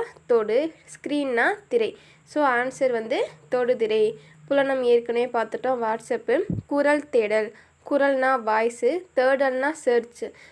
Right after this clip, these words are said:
So குரல் தேடலுக்கு இங்கிலீஷ்ல வந்து வாய்ஸ் சர்ச். தேடுபொறி அப்படின்னா இப்ப தான் பார்த்தோம், சர்ச் இன்ஜின். ஓகே,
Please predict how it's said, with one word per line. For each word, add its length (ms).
So 100
குரல் 360
தேடலுக்கு 480
இங்கிலீஷ்ல 520
வந்து 340
வாய்ஸ் 460
சர்ச். 440
தேடுபொறி 640
அப்படின்னா 340
இப்ப 220
தான் 200
பார்த்தோம், 360
சர்ச் 460
இன்ஜின். 560
ஓகே, 300